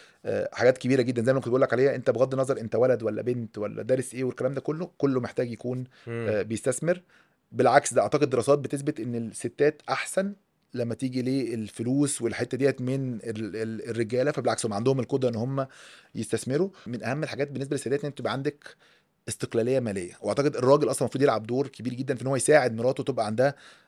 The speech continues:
Speaker 1: استقلالية مالية. الراجل محتاج يشتغل إن مراته تبقى قاعدة معاه، مش عشان خاطر هي محتاجاه، هي عشان هي مبسوطة. طريقة سهلة جدًا من إن أنت تساعد مراتك إن هي تبقى عندها استقلالية مالية، إنها تبتدي تستثمر. أنا مبسوط جدًا إن أنت يعني، آه، قلت الموضوع ده، إن هو إحنا مش هنعرف، مش هنعرف إحنا نعمله لوحدينا. يعني أنا بقول لك،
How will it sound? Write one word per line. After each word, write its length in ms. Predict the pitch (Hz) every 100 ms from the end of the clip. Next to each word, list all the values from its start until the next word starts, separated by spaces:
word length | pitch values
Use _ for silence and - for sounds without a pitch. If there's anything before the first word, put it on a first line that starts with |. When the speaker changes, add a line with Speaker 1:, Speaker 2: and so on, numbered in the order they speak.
| -
Speaker 1:
استقلالية 480 | 104 123 123 117 127
مالية. 300 | 123 101 95
الراجل 320 | 117 135 139 - - _ -
محتاج 300 | 90 143 139
يشتغل 420 | 120 147 147 185
إن 200 | 120 117
مراته 180 | 139 -
تبقى 200 | 120 -
قاعدة 240 | 147 139
معاه، 180 | 113 151
مش 160 | 170 151
عشان 120 | 131
خاطر 200 | 143 156
هي 40 | 147
محتاجاه، 440 | - 107 143 196
هي 100 | 139
عشان 220 | 110 135
هي 100 | 160
مبسوطة. 560 | 139 - 156 143 92 - -
طريقة 260 | 123 156 139
سهلة 300 | 156 156 120
جدًا 260 | 139 139
من 80 | 110
إن 100 | 120
أنت 140 | 139
تساعد 360 | 135 165 151 123
مراتك 320 | 127 143 -
إن 60 | 127
هي 80 | 135
تبقى 160 | 123
عندها 180 | 110 139
استقلالية 480 | 139 110 117 127 147
مالية، 280 | 131 165 202
إنها 180 | 165
تبتدي 320 | 165 - 170 139
تستثمر. 540 | - - - - - 123
أنا 200 | 127 120
مبسوط 260 | 113 139
جدًا 200 | 143 127
إن 60 | 123
أنت 160 | 131 123 104 98
يعني، 300 | 104 104 104 - - _ -
آه، 640 | 98 98 95 98 98 85 - _ -
قلت 220 | 160 160
الموضوع 300 | 127 120 143
ده، 80 | 147
إن 40 |
هو 120 | 156
إحنا 220 | 151 127 135
مش 120 | 151
هنعرف، 220 | 160 -
مش 160 | 127 139
هنعرف 240 | 156 151
إحنا 120 | 156
نعمله 300 | 123 143 147
لوحدينا. 420 | 117 113 110 117
يعني 140 | 95 113
أنا 80 | 127
بقول 140 | 143
لك، 140 | 143